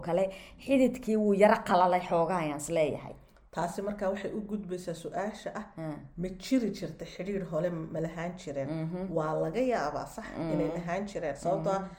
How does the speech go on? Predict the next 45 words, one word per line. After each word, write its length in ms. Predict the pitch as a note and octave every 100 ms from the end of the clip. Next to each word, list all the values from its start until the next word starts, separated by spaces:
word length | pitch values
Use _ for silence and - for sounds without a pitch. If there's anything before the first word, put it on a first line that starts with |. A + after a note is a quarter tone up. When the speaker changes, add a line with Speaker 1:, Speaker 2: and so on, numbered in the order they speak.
| - -
Speaker 2:
isku 220 | - -
xidhnaanshahan 680 | - F#3 F#3 F3+ F#3 A#3 G3+ F3
waa 160 | E3 E3+
wax 180 | G3 - - - - - - _ - _ -
qalali 340 | E3 G3 F#3 F3
kara, 220 | F#3 A#3 -
Speaker 1:
Mhm. 360 | F#3 E3+ F3 G#3 G3+ - - -
Speaker 2:
la 140 | E3
biyeyn 440 | E3 E3 F#3+ A3 A3+
karo, 260 | G3+ F3
soo 240 | E3+ E3 F3+
bixi 220 | F#3 - D#3+
kara, 220 | - D#3+
Speaker 1:
Mhm, 300 | E3 E3 E3+ F#3+ F#3+ -
mhm. 200 | E3+ E3+
Speaker 2:
iyo 160 | F#3+ G3
wax 120 | A3 G#3+
weligii 460 | A3+ A3 G3 G3+
jirayo 600 | G3+ G#3+ G3 F3+ F#3 F3+ F3
sidaa 320 | - G3 F#3 E3
usii 240 | - -
adkaanaya. 720 | - - - D#3+ D#3+ C3 C3
Speaker 1:
Mhm, 300 | D#3+ D#3 D3 C#3+
Speaker 2:
Sa-, 240 | - - -
Speaker 1:
mhm, 80 | -
Speaker 2:
saad 200 | F#3+ F3+
ha-, 120 | -
Speaker 1:
mhm, 80 | G#3+
Speaker 2:
u 40 |
sheegtay 400 | A3 F#3+ D#3+ F#3+
hore, 140 | F3 F3+
Speaker 1:
mhm, 60 | F3+
Speaker 2:
waxaad 180 | E3
tidhi, 140 | E3 E3
waa 80 | E3+
Speaker 1:
mhm. 60 |
Speaker 2:
wax 100 | G#3 - - -
lasoo 220 | - F#3 F#3
kabi 220 | - D3
karo. 260 | - D3+
Speaker 1:
Waa 100 | E3+
sidaa. 320 | D3+ F#3 D#3 C3 -
Mhm, 100 | D3+
Speaker 2:
Mhm. 460 | E3 F3+ E3+ D#3 C#3+
Speaker 1:
mhm. 140 | D#3+